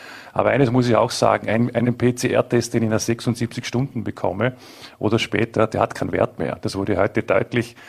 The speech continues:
in der Videokonferenz von Experten gesagt. Der ist dann auch schlechter wie ein Antigen-Test mit vierundzwanzig Stunden. Also ein P-C-R-Test macht einen Sinn, wenn ich ihn rasch bekomme, innerhalb von achtundvierzig Stunden. Dann macht er einen Sinn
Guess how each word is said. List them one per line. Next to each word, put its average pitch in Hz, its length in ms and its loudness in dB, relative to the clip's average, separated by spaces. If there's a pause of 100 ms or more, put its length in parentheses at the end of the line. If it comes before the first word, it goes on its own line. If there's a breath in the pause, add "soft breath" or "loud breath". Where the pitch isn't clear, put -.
(360 loud breath)
in 117 240 0
der 110 240 2 (380)
Videokonferenz 113 760 0
von 104 140 -4
Experten 107 480 -2
gesagt. 92 460 -2 (400 loud breath)
Der 120 100 2
ist 139 200 0
dann 139 80 4
auch 117 140 2
schlechter 117 540 0
wie 113 100 -2
ein 104 80 -2
Antigen-Test 110 760 -2
mit 101 140 -6
vierundzwanzig 98 600 0
Stunden. - 400 -12
Also 113 180 -2
ein 110 80 0
P-C-R-Test 113 720 0
macht 101 220 -4
einen 101 100 -6
Sinn, 165 380 2 (440 loud breath)
wenn 113 120 -2
ich 113 140 -2
ihn 101 80 -4
rasch 104 300 0
bekomme, 92 440 0
innerhalb 123 440 4
von 123 160 -4
achtundvierzig - 720 -4
Stunden. - 400 -12
Dann 117 260 -2
macht 104 340 -2
er - 100 -6
einen - 100 -8
Sinn 147 360 0